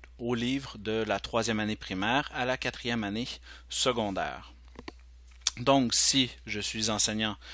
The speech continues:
de mathématiques en deuxième secondaire, je vais d'abord aller explorer, euh, l'ensemble des exercices qui me sont offerts. Donc, je vais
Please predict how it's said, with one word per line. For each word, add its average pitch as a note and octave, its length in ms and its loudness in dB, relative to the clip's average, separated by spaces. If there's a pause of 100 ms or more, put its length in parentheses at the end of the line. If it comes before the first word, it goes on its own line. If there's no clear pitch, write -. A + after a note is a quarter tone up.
(220)
de A2 180 -2
mathématiques G#2+ 920 2
en B2 140 0
deuxième A2+ 340 0
secondaire, F#2+ 680 -2 (380)
je A2+ 120 -2
vais D3 140 2
d'abord A#2+ 380 6
aller A2+ 320 0
explorer, A2 760 2 (400)
euh, F2+ 200 -4
l'ensemble B2 420 4
des G#2+ 220 0
exercices G2+ 520 0
qui - 140 -6
me C3+ 100 -4
sont B2 220 -2
offerts. B2 360 -2
Donc, B2+ 200 -6
je G#2 100 -6
vais A2 180 -4